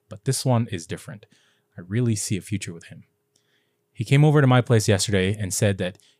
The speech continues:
he had something he wanted to tell me, and he wasn't sure how I was going to take it. He said that he told his dad and his sister that he had met someone. Of course, they asked him who I was, and he told them. Come to find out, my dad and his dad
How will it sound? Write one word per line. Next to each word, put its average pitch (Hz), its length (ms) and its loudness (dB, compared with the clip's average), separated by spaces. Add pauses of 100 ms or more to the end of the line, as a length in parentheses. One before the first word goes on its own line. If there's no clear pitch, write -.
(100)
he - 160 0
had 135 140 2
something 113 280 2
he 110 60 4
wanted 104 220 4
to 95 60 -2
tell 120 220 0
me, 95 320 -6
and 101 100 -6
he 104 80 0
wasn't 101 240 -2
sure 101 240 -4
how 101 260 -4
I 90 100 -6
was 95 140 -6
going 87 180 -8
to 87 60 -10
take - 240 -2
it. - 160 -20 (800)
He 120 120 -2
said 117 240 2
that 104 100 0
he 113 140 2
told 135 280 2
his 123 140 2
dad 95 420 -2 (180)
and 101 160 -8
his 107 140 -4
sister 104 600 -4
that 98 140 -10
he - 80 -4
had 113 120 0
met 139 160 2
someone. 98 320 -8 (540)
Of 101 140 -12
course, 110 320 0
they 110 120 0
asked 90 280 -4
him 98 100 -2
who 117 300 0
I 98 120 -2
was, 85 480 -8
and 98 100 -8
he 113 80 0
told 120 240 -2
them. 82 200 -18 (1120)
Come 123 160 2
to 143 60 4
find 170 260 4
out, 131 200 4 (300)
my 120 220 2
dad 117 480 2 (140)
and 90 160 -6
his 131 260 0
dad 85 340 -2